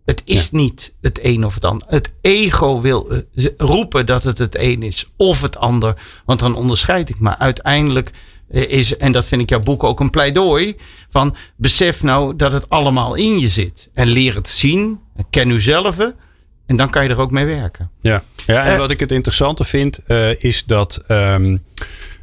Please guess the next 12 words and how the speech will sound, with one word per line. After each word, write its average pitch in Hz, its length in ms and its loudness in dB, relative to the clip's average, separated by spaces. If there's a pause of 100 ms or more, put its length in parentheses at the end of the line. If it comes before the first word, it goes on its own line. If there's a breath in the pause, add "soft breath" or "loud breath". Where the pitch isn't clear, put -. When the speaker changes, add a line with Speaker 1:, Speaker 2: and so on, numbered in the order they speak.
Speaker 2:
ehm, 92 500 2 (340)
eh, 95 120 0 (420)
en - 100 2
dat 123 160 0
het - 100 -4
ook 113 100 0
schuift. - 460 2
Hè? 147 180 -2
Dus 101 160 2
het - 160 -2
is 110 140 2
niet, 113 300 0